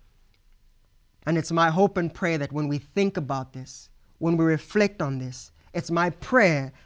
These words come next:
that each of us will be able to respond to Jesus just like Martha did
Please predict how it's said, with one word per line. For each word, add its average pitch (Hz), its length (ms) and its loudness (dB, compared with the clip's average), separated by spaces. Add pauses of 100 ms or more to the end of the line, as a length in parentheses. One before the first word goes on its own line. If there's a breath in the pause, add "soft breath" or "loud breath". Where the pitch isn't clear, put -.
that 208 180 -8
each 208 240 -4
of 160 160 0
us 151 200 0
will 156 120 -2
be 147 140 -2
able 151 200 -2
to 160 160 -8
respond 240 720 -4
to 180 120 -6
Jesus 131 540 -6 (240 soft breath)
just 160 300 -2
like 147 200 -2
Martha 143 400 -2
did 131 300 -4